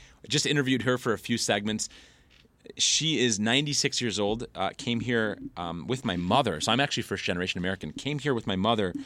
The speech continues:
from a refugee camp in Italy and survived, um, all kinds of craziness. World War,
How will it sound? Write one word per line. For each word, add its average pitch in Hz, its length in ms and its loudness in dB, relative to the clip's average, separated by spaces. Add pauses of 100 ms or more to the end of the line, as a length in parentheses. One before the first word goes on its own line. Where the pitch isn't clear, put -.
(260)
from 104 140 -2
a 98 40 2
refugee 107 360 0
camp 110 260 -2
in 80 180 -6
Italy 113 400 0 (360)
and 107 160 -2
survived, 110 800 0 (100)
um, 90 440 -2 (140)
all 117 180 4
kinds 104 320 -2
of - 40 -6
craziness. 87 520 -4
World 90 180 -4
War, 90 220 -6